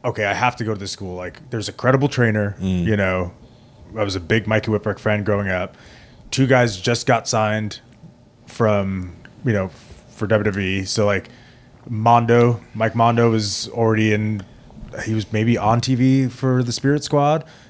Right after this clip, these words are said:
Speaker 1: and then Stryker just started doing stuff. So I'm like, "This place, like, is a credible place. Like, this is where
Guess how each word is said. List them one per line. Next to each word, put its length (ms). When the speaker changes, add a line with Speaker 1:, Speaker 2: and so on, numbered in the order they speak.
Speaker 1:
and 80
then 80
Stryker 520
just 220
started 260
doing 200
stuff. 200
So 100
I'm 40
like, 200
"This 180
place, 440
like, 260
is 220
a 100
credible 480
place. 420
Like, 200
this 280
is 220
where 540